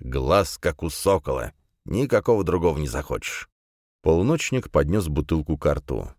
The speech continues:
«Ты тут не какой-нибудь пастух-одиночка», — остановил его Салиман, придержав за руку. «У тебя есть компания. Придется соблюдать приличия. С сегодняшнего вечера пьем из стаканов».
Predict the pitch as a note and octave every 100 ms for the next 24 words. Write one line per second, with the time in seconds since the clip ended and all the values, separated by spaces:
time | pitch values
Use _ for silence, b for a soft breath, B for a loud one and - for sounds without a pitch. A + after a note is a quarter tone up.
0 | _ _ _ _ _ D3+ D#3 F3 F#3+ F#3+
1 | F3 F#3+ F#3 E3 - E3 - D3+ C#3+ D3+
2 | B2+ - - - _ E2 - F2 E2 E2
3 | C2+ C#2 D2 C#2 D#2+ G#2 G2 - D#2+ D2
4 | C2+ D2+ D#2+ C#2 D#2 C#2 - - - -
5 | _ - A2 C3 D3 - F3 E3+ D3 C#3
6 | C3+ F2 - F#3 G3+ G3 F#3 - F#3+ F#3
7 | F#3 D#3+ - F3+ D3+ C3 B2+ B2+ E2 B1
8 | - - F#2+ A#2+ C3+ C3+ - C#3 B2 D3+
9 | C#3+ C#3 C#3 C3+ D3 C3+ - C3+ - B2+
10 | D#2 A#1+